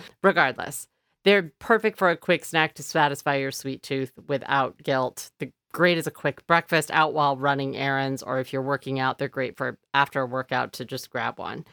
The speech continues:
So in addition to being keto friendly, the bars are also gluten-free, plant-based, and non-G M O with no soy, trans fat, sugar, alcohols,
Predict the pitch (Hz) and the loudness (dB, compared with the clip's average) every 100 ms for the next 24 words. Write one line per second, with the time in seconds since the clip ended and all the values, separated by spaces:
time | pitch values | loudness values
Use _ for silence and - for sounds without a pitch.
0 | _ _ _ _ - 202 185 220 226 262 | _ _ _ _ 0 4 4 2 2 2
1 | 226 208 202 226 233 - 160 139 139 131 | 4 2 2 0 0 2 0 2 0 2
2 | 156 156 156 147 147 156 135 160 196 - | 4 2 0 -2 0 -2 -4 0 0 0
3 | 196 165 147 143 - 180 190 - 147 135 | -4 -2 -2 -4 0 0 0 0 -2 0
4 | 131 - 147 147 151 160 160 156 143 135 | -4 -4 0 4 4 2 0 0 0 0
5 | 131 127 131 123 - 170 180 180 170 151 | -2 -6 -6 -4 0 2 2 0 0 0
6 | 147 147 135 - 180 160 135 143 - 143 | 0 0 0 0 0 0 2 0 0 2
7 | 135 131 | 2 2